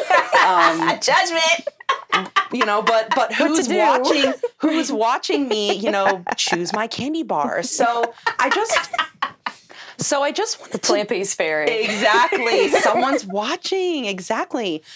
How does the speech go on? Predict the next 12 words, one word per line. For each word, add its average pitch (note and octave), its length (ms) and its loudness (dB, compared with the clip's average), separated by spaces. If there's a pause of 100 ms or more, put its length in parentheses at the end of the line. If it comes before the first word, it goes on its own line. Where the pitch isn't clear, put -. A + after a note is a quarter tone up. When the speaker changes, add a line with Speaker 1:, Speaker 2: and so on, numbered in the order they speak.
(180)
Speaker 1:
So C4+ 480 0
I C4 120 0
really F#4 400 -2
just - 220 -6
wanted G3+ 260 -2
to C4+ 80 -4
touch - 400 -6
on G#3+ 140 -4
that A#3 220 -6
word, B2+ 440 -4
Speaker 2:
Mm. G3+ 120 -4
Speaker 1:
transition, F#3 840 -6